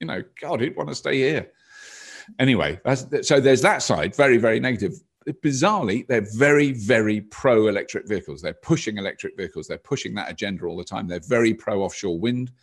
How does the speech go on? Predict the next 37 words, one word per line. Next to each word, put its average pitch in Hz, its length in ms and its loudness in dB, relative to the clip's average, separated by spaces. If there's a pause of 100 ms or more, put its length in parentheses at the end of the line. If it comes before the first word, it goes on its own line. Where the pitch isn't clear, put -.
(240)
They're 90 120 -6
very 113 260 0
pro-renewables. 104 880 -2 (380)
They're 104 160 -4
very, 123 440 2
very 104 400 0
committed 117 580 -6 (120)
to 95 360 -4 (300)
reaching 104 560 -4
a 92 80 -6
zero 90 640 -2
carbon 87 480 -8 (100)
twenty 87 240 -8
fifty 80 440 -10
goal. 82 380 -4 (380)
That, - 220 -4
and 104 140 -4
they're 101 140 -2
not 117 360 -6 (480)
waffling 92 420 -2
about 71 300 -4
it. 101 80 2
They're 117 120 2
actually 120 340 -2
taking 107 460 -4
action. - 460 -8 (200)
A 139 40 -6
lot 160 140 2
of 127 80 0
other 135 120 4
stuff, - 280 -6
they're 101 120 0
waffling. - 400 -2 (720)
Uh, 87 240 -4 (320)
dealing 107 380 -2
with 90 340 -2 (200)
the 95 200 -4